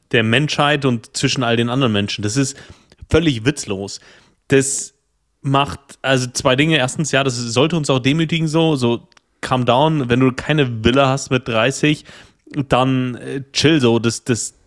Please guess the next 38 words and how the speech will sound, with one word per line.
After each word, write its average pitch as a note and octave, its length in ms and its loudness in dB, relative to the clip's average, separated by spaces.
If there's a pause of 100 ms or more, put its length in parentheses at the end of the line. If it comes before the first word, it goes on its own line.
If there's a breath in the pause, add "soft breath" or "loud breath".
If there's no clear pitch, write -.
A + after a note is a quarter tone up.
(120)
d-, C3 80 0
du B2 140 -2
bist C3 160 0
nicht E3 180 0
der B2+ 80 2
erste D3 240 0
und D3+ 40 -2
nicht C#3 140 -4
der B2+ 80 4
letzte - 260 -2
Mensch, A2+ 240 -2
den, A#2 320 -2
dem A2 160 -2
es - 80 -6
so A#2 100 -6
geht. A#2 300 -2 (400 loud breath)
Äh, C#3+ 80 -2
aber B2 340 4
das, A#2+ 200 -2
das, - 220 -6
das - 300 -10
Zweite, C#3+ 420 0
und B2+ 80 0
das A#2 160 -4
ist B2 180 -6
noch A#2+ 140 -2
viel A2 200 -4
krasser D3 320 -4
für A#2+ 100 -8
mich, A#2+ 340 -4 (480 soft breath)
obwohl C#3 400 0
wir C3 100 4
so A#2 240 2
bedeutungslos C3+ 720 0
sind, B2 340 -4
obwohl B2 260 0
wir C#3 80 4
so, A#2 280 4